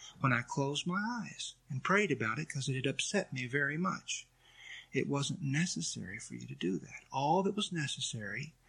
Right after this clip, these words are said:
was for you to save Nushka. That was it.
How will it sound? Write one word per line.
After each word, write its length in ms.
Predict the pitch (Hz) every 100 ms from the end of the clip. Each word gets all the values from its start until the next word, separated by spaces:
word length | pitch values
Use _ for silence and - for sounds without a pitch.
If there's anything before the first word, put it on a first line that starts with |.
| - -
was 140 | 139 139
for 220 | - 135
you 160 | 123 120
to 100 | 131
save 460 | - 123 107 117
Nushka. 480 | 156 196 196 - - - _ _ _ _ _ _ _ _ _ _ _ _ _ -
That 160 | -
was 160 | 131 160
it. 260 | 180 -